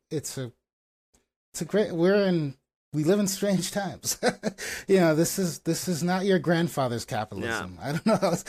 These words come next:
Speaker 1: <laughs> I, I, I, I think they're
Speaker 2: Yeah.
Speaker 1: uh, Declan had a great line for, um, this period, juicero capitalism, which was a reference to the kind of juicing machine, and, uh, you know, the, they're,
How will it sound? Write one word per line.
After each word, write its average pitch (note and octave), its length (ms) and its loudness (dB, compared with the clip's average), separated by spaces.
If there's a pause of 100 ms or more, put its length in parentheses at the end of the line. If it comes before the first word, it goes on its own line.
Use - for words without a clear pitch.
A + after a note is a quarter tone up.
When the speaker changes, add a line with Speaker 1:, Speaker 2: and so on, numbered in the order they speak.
Speaker 1:
<laughs> - 180 -10
I, E3 180 0
I, D#3 400 2 (100)
I, D3+ 240 0 (420)
I F3 100 0
think F#3 320 0
they're D#3 420 4
Speaker 2:
Yeah. G2+ 320 -2 (160)
Speaker 1:
uh, F#3 60 -12 (520)
Declan F3 380 0
had C3 220 -4
a A2 60 -4
great B2+ 420 -6 (160)
line A#2 560 -4
for, G#2+ 520 -8
um, G2 340 -10 (480)
this A2+ 180 -6
period, A2 520 -6
juicero C3 680 -2
capitalism, G#2 680 -10
which G2 200 -14
was G2 140 -10
a G2+ 60 -12
reference G#2+ 500 -12
to G2 320 -12 (580)
the A2+ 160 -8
kind G#2+ 360 -8
of G2 160 -12 (420)
juicing A#2+ 480 -6
machine, G#2+ 680 -8
and, G2 260 -12 (640)
uh, A#2 200 -12
you E3+ 160 2
know, E3 140 2
the, D3+ 140 0
they're, C#3+ 580 0